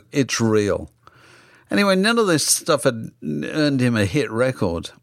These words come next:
Uh, and so he did very, they, in, they recorded in New Orleans that morning.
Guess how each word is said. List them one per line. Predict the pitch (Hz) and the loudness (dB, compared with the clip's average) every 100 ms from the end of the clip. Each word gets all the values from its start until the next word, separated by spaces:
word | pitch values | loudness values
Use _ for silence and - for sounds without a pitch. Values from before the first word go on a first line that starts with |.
| _ _ _ - | _ _ _ -8
Uh, | 131 123 127 123 | -2 0 2 0
and | 123 123 120 | 0 0 0
so | 127 127 | 0 2
he | 117 120 | 2 0
did | 117 127 123 - | 0 -2 -2 -10
very, | 123 120 113 110 | -4 0 2 2
they, | 113 117 | 0 -2
in, | 117 120 120 123 123 117 | 2 2 2 -2 -6 -4
they | 127 | 0
recorded | 117 123 123 - 101 90 90 | 2 2 2 2 2 2 -2
in | 90 | 0
New | 101 95 | 2 4
Orleans | 92 92 90 - | 4 2 0 0
that | 95 | -2
morning. | 101 101 92 87 | 2 0 0 -4